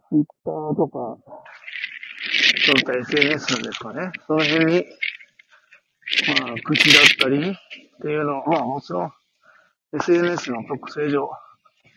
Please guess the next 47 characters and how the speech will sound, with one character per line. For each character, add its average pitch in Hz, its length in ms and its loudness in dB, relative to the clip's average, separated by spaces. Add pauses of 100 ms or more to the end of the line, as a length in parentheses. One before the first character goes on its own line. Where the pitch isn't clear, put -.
(580)
そ 147 100 -6
れ 143 100 0
が 151 100 0
ダ 151 140 -2
メ 165 60 2
だ 156 140 2
と 135 100 0
い 139 40 6
う 135 60 2
わ 135 100 0
け 131 80 0
で 127 80 0
は 117 120 -4
な 147 140 0
い 135 60 2
ん 123 60 4
で 113 60 -6
す 110 100 -14
け 120 80 -4
ど 113 120 -6
も、 143 240 2 (1080)
ま 180 100 -4
あ、 - 20 -10
法 180 240 0
人 160 180 -4
の 160 200 0
名 156 120 0
前 156 220 0
が 147 120 -6
つ - 180 -2
い 147 80 4
た 113 160 -6
状 117 200 -2
態 120 280 -6
で、 160 260 -4 (1120)
ま 170 100 -6
あ、 - 20 -4
や 123 140 -6
っ 117 60 -8
て 135 140 2
る 135 140 2
っ - 20 -16
て 120 120 -4
い - 20 -2
う 117 40 -4
の 107 160 -6
は、 - 140 -18